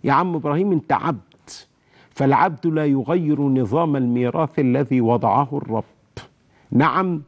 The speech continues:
أنت في بلاء عظيم، أسأل الله أن يرفعه عنك،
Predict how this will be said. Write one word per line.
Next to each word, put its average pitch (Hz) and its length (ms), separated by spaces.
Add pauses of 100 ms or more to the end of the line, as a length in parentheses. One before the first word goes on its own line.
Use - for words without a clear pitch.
(420)
أنت 156 260
في 135 200
بلاء 135 460
عظيم، 117 420
أسأل - 220
الله 131 280
أن 123 80
يرفعه 131 760
عنك، - 480